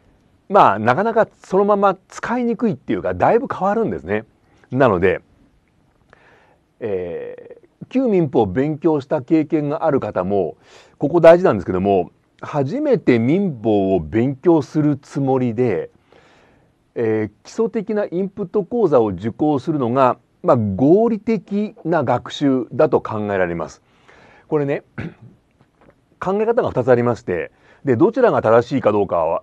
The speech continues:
まあ、それは議論があるところなんだけども、変わっているところね、去年と今年と変わっているところを見比べて理解するという方が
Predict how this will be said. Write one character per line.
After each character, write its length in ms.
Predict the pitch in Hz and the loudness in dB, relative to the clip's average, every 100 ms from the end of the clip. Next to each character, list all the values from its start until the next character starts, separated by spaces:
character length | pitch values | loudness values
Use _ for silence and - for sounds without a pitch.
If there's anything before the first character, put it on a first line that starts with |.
| - | -8
ま 140 | 127 | -6
あ、 40 | 117 | -2
そ 100 | 175 | 2
れ 60 | |
は 160 | 202 175 | 2 2
議 140 | 143 | 2
論 180 | 196 143 | 0 2
が 80 | 98 | 0
あ 40 | |
る 60 | 87 | -2
と 100 | 85 | -4
こ 80 | 90 | -8
ろ 80 | 87 | -10
な 60 | |
ん 40 | 73 | -12
だ 80 | |
け 60 | 80 | -10
ど 80 | 85 | -8
も、 260 | 87 76 - _ _ _ - | -6 -8 -12 _ _ _ -6
変 120 | 156 | 0
わ 100 | 220 | 0
っ 80 | 254 _ - | -2 _ -4
て 80 | 247 | -2
い 40 | |
る 100 | 233 | 0
と 100 | 147 | 0
こ 100 | - | -2
ろ 40 | 101 | -4
ね、 180 | 170 - _ | -8 -12 _
去 140 | 254 | -2
年 320 | 277 233 151 107 | 0 0 0 0
と 420 | - 185 110 - - | 6 6 6 0 -10
今 140 | 127 | -2
年 200 | 143 - | -2 2
と 260 | - 123 - | 4 4 2
変 120 | 135 | 2
わ 80 | 165 | 2
っ 40 | 185 | 0
て 160 | - | -2
い 40 | 208 | -2
る 100 | 180 | -2
と 120 | 190 | 0
こ 100 | 226 | 2
ろ 100 | 202 | 2
を 220 | 127 - _ | 2 0 _
見 140 | 127 123 | -4 -4
比 60 | 240 269 247 | 2 4 4
べ 120 | 139 | 2
て 260 | 214 226 - _ _ | 2 2 -2 _ _
理 140 | 139 127 | -2 4
解 200 | 101 76 | 4 2
す 120 | 90 | -4
る 160 | 73 - _ - | -8 -12 _ 0
と 100 | 202 | 2
い 60 | |
う 80 | 214 | 4
方 160 | 220 185 | 2 2
が 200 | 101 | 0